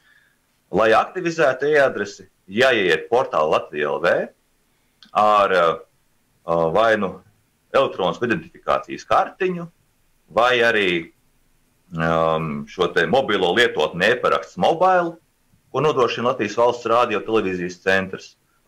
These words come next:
e, jānoautorizējas un jāizveido e-adrese. Tad, lai izveidotu e-adresi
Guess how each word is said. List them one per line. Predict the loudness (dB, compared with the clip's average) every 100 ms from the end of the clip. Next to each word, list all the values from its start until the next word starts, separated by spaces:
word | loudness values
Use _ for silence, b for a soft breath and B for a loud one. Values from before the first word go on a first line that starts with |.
| _ _
e, | -2 2 2 0 2
jānoautorizējas | 2 2 2 2 2 -2 -4 0 2 0 -2 -2
un | -2 -2 -10 _ _ _ _ _ _ _ 0
jāizveido | 2 2 2 2 2 0 2
e-adrese. | 2 2 -2 -14 -20 _ _ _ _ _ _
Tad, | -4 0
lai | 0
izveidotu | 0 0 2 2 0 2
e-adresi | 4 2 0 -6 -12